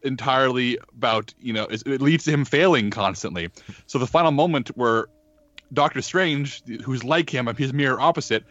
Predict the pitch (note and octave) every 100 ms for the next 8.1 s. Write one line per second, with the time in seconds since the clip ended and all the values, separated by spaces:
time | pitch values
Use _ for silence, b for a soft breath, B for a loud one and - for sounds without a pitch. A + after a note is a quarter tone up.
0 | b b b - - C3 - A2+ G#2 B2
1 | C3+ - C3 F3 D3 B2 A2 B2 C#3 B2
2 | A2 B2+ C3 G#2+ G#2 G#2+ G#2+ G#2 - A#2
3 | G2 C#3+ D3+ G2 F#2+ - - b b b
4 | - C3+ C3 C#3 B2 - - - A#2 B2+
5 | C3 A#2+ B2 B2 A2 G#2+ A2 A#2 - A#2
6 | A2+ A2 G#2 G#2 G2 B2 A#2 G2+ G#2+ G#2
7 | F#2+ F#2 - G#2+ F2 F2+ - E2 - -